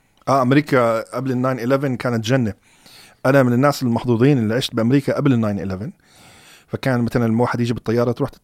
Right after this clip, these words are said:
تطلع لعند الدرج تقريبًا، درج الطيارة. كانت، آه، آه، حدا يجي بدون أوراق ي-، يعيش بأمريكا عشرين سنة ما حدش يسأل عنه. ف-، وما في تضييق على الجالية الإسلامية. ما-، فكانت الحياة نعيم.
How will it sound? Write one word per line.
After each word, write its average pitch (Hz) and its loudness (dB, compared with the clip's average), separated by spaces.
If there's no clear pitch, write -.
تطلع 147 -4
لعند 151 -4
الدرج 147 0
تقريبًا، 101 -8
درج 120 -2
الطيارة. 117 -6
كانت، 107 -2
آه، 110 0
آه، 110 0
حدا 127 2
يجي 123 6
بدون 117 2
أوراق 113 2
ي-، 131 0
يعيش 120 0
بأمريكا 139 2
عشرين 123 0
سنة 151 2
ما 127 2
حدش 139 0
يسأل 123 -2
عنه. 98 -2
ف-، 110 -2
وما 131 4
في 151 0
تضييق 131 4
على 117 2
الجالية 113 2
الإسلامية. 104 -2
ما-، - -6
فكانت - 0
الحياة 139 2
نعيم. 120 0